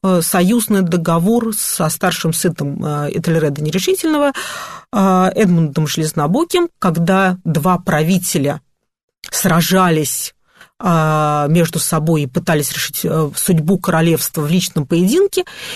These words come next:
и после нескольких часов ни одна из сторон не одержала победы, они заключили братский союз. А, при этом условия его были такие, что в случае смерти одного из союзников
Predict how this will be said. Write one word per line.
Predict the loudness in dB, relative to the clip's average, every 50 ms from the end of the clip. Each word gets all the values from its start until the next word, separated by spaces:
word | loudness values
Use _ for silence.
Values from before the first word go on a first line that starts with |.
| -12 -4 -2
и | -2 0
после | 2 2 0 0 2 2 4
нескольких | 4 4 2 0 -2 -4 -4 -4 -2
часов | -2 -4 -2 -2 2 2 2 2 0 -4 -12 -12 -8
ни | -2 0 2 2
одна | 2 2 2 2 2 2
из | 0
сторон | 0 -2 0 2 2 2
не | 2 0
одержала | 0 -2 -2 -2 -2 -2 -2 -2
победы, | -2 0 0 2 2 2 2 2
они | 2 2 0
заключили | -2 -2 -4 -2 0 0 0 0 0 -2 _ _ _ _ _ _ -2
братский | 0 2 2 2 2 0 -2 -2 -2
союз. | -2 0 0 0 0 -2 -4 -6 -8 -8 -8 _ _ _ _ _ _ -20 -20 _ _ _ _ _ -2
А, | 0 2 2 2 2 0
при | 0 0 0 2 2
этом | 0 0 0 0 0 0 0 0
условия | -2 -4 -2 0 0 2 2 2 2
его | 2 0 -2 -2
были | -2 -4 -4 -4
такие, | -2 -2 -4 -2 0 -2 -2
что | -2 -2 -4 -4
в | -2
случае | 0 0 0 0 0 -2 -2 0 0 0 0 -2
смерти | -4 -2 0 2 2 2 2 0 -4 -6 -6 -6 -2
одного | -2 -2 -2 0 0 0 0 0 0 -2 -2 -2
из | -4 -4 -2
союзников | -2 -4 -6 -4 -2 -2 0 2 2 0 2 0 -2 -2 -2 -4 -6 -6 -14